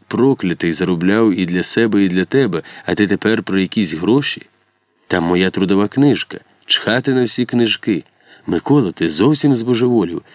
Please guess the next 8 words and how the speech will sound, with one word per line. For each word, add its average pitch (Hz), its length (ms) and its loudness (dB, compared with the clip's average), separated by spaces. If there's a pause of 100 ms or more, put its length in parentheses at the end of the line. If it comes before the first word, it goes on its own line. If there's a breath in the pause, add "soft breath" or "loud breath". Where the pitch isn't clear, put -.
(320 loud breath)
Як 90 260 0
же 101 100 0
так 113 220 -2
можна?» 127 420 2 (460 soft breath)
А - 80 -6
характеристика 92 840 -2
з 87 80 -2
роботи? 92 460 -2